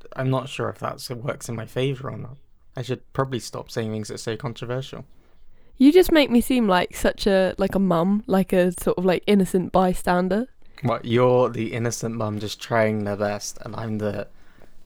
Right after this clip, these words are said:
Speaker 1: misbehaving child who's just like, "Mummy, doesn't that
Speaker 2: Yeah.
Speaker 1: man know that he's fat? He should try losing some weight."
Speaker 2: Oh my God.
Speaker 1: I know, I know.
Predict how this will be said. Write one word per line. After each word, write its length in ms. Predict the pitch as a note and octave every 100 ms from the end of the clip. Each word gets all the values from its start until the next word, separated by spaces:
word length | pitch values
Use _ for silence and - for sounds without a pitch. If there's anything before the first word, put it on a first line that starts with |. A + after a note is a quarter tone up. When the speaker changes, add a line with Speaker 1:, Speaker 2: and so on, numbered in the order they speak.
| -
Speaker 1:
misbehaving 840 | A#2 A#2+ A#2 - A#2 A#2 A2 G#2+
child 500 | G2+ A#2+ G#2+ G#2+ G2+
who's 160 | G#2 G2
just 260 | - G2+ -
like, 260 | - - - - - - - - - -
"Mummy, 360 | D3 E3+ D#3+ D#3+
doesn't 260 | F3 F3+ -
that 140 | F3
Speaker 2:
Yeah. 60 | F#4
Speaker 1:
man 260 | E3 E3 D#3+
know 180 | E3
that 100 | D#3
he's 280 | C#3+ D#3+ D#3
fat? 500 | - F3 C#3+ - - - - - - - - - C4 - - - C4 A#4
He 160 | G3+
should 220 | A3+ F#3 F3
try 220 | D#3+ D3
losing 360 | C3+ B2+ C3
some 280 | B2 C3+ B2+
weight." 440 | E3 G#3+ - - - - - _ - - - _ _ B3
Speaker 2:
Oh 120 | A3
my 260 | G#3 G3+ F#3+ F#3+ -
God. 480 | F#3+ F#3+ F#3+ G3+ G3 - - _ - - - - _ - - _ -
Speaker 1:
I 40 |
know, 100 | A2+ G#2 -
I 100 | A#2
know. 200 | A2 G#2